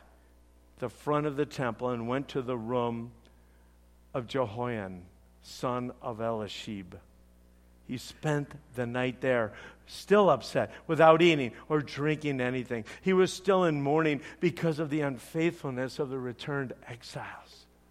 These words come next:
Oh, if you've been part of this church or part of understanding,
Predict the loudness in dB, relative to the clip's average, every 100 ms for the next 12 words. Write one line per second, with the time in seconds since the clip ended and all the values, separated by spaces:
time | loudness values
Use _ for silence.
0 | _ _ _ _ _ _ _ 0 4 4
1 | 2 -4 -4 -4 -4 -4 -2 -2 -4 -6
2 | -6 -4 -4 -4 -6 -8 -6 -4 -4 -2
3 | -4 -4 -6 -4 -4 -2 -4